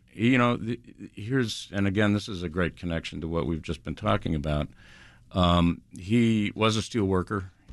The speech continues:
in the sixties, and, uh, if you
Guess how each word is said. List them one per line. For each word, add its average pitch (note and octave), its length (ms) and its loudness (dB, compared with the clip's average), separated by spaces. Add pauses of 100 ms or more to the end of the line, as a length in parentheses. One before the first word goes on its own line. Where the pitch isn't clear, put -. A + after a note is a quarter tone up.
in F#2+ 120 -2
the F2+ 60 -2
sixties, F2+ 720 -4 (100)
and, E2+ 560 2
uh, E2+ 360 2 (160)
if - 200 -8
you F#2+ 220 2